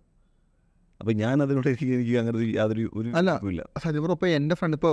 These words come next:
Speaker 2: ബ്രോ പറഞ്ഞ പോലെ തന്നെ എൻ്റെ ഫ്രണ്ട്സ് ആണെങ്കിലും കല്യാണത്തിന്, കല്യാണം കഴിച്ചവർ ഇപ്പൊ പറയുന്ന ഒരു ഡയലോഗ് ഞാൻ കേട്ടിട്ടുണ്ട്. അതായത് കല്യാണം കഴിച്ചതിന് ശേഷം ഇവിടെ ഇവളുമാരങ്ങനെ വീട്ടിലോട്ടൊന്നും വിടേണ്ട ആവശ്യമൊന്നുമില്ല, അങ്ങനെ പ്രത്യേകിച്ച് ഒരു പത്ത് പ്രാവശ്യം ചോദിക്കട്ടെ,
Speaker 1: ആ.
Speaker 2: പതിനൊന്നാമത്തെ പ്രാവശ്യം നടത്തി കൊടുക്കാം.
Speaker 1: അപ്പൊ ഞാനല്ല, ഞാൻ എൻ്റെ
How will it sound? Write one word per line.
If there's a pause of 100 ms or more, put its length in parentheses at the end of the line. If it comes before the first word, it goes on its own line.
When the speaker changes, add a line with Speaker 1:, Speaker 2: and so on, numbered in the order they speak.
(280)
Speaker 2:
ബ്രോ
പറഞ്ഞ
പോലെ
തന്നെ
എൻ്റെ
ഫ്രണ്ട്സ്
ആണെങ്കിലും (140)
കല്യാണത്തിന്, (100)
കല്യാണം
കഴിച്ചവർ (680)
ഇപ്പൊ
പറയുന്ന
ഒരു
ഡയലോഗ്
ഞാൻ
കേട്ടിട്ടുണ്ട്.
അതായത് (300)
കല്യാണം
കഴിച്ചതിന്
ശേഷം
ഇവിടെ
ഇവളുമാരങ്ങനെ (100)
വീട്ടിലോട്ടൊന്നും
വിടേണ്ട
ആവശ്യമൊന്നുമില്ല,
അങ്ങനെ
പ്രത്യേകിച്ച് (180)
ഒരു
പത്ത്
പ്രാവശ്യം
ചോദിക്കട്ടെ, (180)
Speaker 1:
ആ.
Speaker 2:
പതിനൊന്നാമത്തെ
പ്രാവശ്യം
നടത്തി
കൊടുക്കാം.
Speaker 1:
അപ്പൊ
ഞാനല്ല,
ഞാൻ (180)
എൻ്റെ